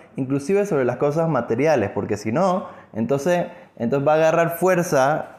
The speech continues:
el, el cuerpo y va a dominar inclusive las cosas que son espirituales.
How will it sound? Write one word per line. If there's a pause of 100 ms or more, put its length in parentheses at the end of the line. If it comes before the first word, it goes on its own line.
(200)
el,
el
cuerpo
y
va
a
dominar
inclusive
las
cosas
que
son
espirituales.